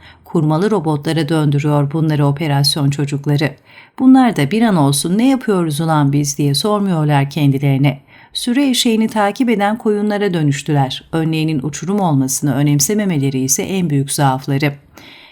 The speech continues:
Bir şey daha. Sinyalcileri falan boş verin.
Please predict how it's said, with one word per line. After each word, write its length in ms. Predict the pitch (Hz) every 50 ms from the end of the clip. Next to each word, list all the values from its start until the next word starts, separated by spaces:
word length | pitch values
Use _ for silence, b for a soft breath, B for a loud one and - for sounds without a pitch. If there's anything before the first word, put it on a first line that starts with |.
| B B B
Bir 80 | 285 269
şey 260 | - - 202 180 147
daha. 400 | 151 139 135 139 - - - b b b b b b b
Sinyalcileri 760 | b - - 254 254 262 254 254 247 247 247 240 262 269 269
falan 400 | 269 - 262 226 220 220 220 208
boş 280 | 185 160 151 - - -
verin. 240 | 139 139 135 131